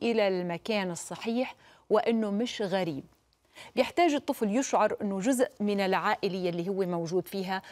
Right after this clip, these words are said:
وليس كائن غريب، فيبدأ ينعزل وينغلق عاطفيًا. خليني أعطي مثلًا كلمة من الكلمات يلي بيستخدموها الأهل مع أولادهم: "أنت شو غريب يا ولد؟ أنت مش طبيعي يا ولد، أنت كيف، كيف شكلك يا ولد؟"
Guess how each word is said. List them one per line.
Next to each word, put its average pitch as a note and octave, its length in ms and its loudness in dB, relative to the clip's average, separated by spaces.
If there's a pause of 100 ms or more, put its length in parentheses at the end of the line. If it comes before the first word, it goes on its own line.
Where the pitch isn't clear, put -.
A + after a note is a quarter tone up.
(120)
وليس A3 380 4
كائن F#3+ 400 0
غريب، F3 520 -2 (280)
فيبدأ F#3 440 2 (100)
ينعزل F#3 680 0 (240)
وينغلق F3+ 920 0 (240)
عاطفيًا. D#3+ 600 0 (380)
خليني C#4 380 4
أعطي B3 220 2
مثلًا G#3+ 260 2
كلمة C4+ 300 6
من B3 80 8
الكلمات A3+ 480 2
يلي G#3 160 4
بيستخدموها G3+ 580 0
الأهل G#3+ 340 0
مع G3 80 2
أولادهم: G3+ 360 4
"أنت B3+ 160 4
شو A3+ 160 4
غريب G3+ 300 2
يا E3 60 6
ولد؟ D3+ 280 2 (520)
أنت C4 180 6
مش A#3+ 180 4
طبيعي G3+ 400 2
يا E3+ 80 4
ولد، D#3 300 2 (500)
أنت C4+ 220 4
كيف، - 480 0
كيف - 180 4
شكلك B3+ 440 2
يا F#3+ 60 8
ولد؟" E3+ 300 6